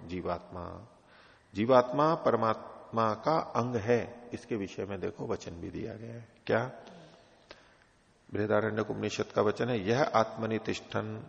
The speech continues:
आत्मनो अंतरो यस्य आत्मा शरीरम।" तो जो आत्मा में रहता हुआ, जो मतलब तो परमात्मा, आत्मा में यानी जीवात्मा में रहता हुआ, आत्मनो अंतर है, आत्मा के अंदर है, और यस्य आत्मा शरीरम, आत्मा जिसका शरीर है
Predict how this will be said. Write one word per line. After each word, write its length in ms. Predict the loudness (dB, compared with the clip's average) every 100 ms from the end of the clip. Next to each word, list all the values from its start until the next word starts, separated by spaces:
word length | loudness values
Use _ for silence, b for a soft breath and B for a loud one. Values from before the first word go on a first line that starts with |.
| -2
आत्मनो 500 | -2 0 -2 0 2
अंतरो 520 | 0 -2 0 2 0
यस्य 380 | 0 -4 2 2
आत्मा 440 | 4 2 0 -2
शरीरम।" 500 | -2 -2 -4 -4 -6 -8 -16 -20 B B B B _
तो 60 | 0
जो 140 | 4
आत्मा 460 | 4 4 2 0 0
में 140 | 0
रहता 280 | -2 -2 -4
हुआ, 340 | -4 -4 -6 -10 -4
जो 160 | 2 2
मतलब 320 | 0 -4 -2
तो 60 | 2
परमात्मा, 580 | 2 2 0 -4 -10 -12 -20 -20 -20 -20 -2
आत्मा 300 | -2 0 0
में 200 | 2 0
यानी 180 | -2 -2
जीवात्मा 480 | -2 -2 -4 -4 -6
में 120 | -4
रहता 260 | -6 -6 -6
हुआ, 300 | -6 -10 -14 -20 -20 b b b b b b _ -2
आत्मनो 440 | -2 0 0 0
अंतर 300 | 0 0 -2
है, 100 | -2 -4
आत्मा 280 | -6 -6 -10
के 140 | -6
अंदर 360 | -8 -6 -4 -4
है, 380 | -6 -10 -16 -20 -20 -20 B B B B B B -6
और 80 | 4
यस्य 320 | 6 8 6
आत्मा 400 | 6 4 2 0
शरीरम, 420 | 2 0 0 2
आत्मा 340 | 2 2 2
जिसका 320 | 0 0 0 0
शरीर 380 | 0 0 0
है 340 | -4 -8 -16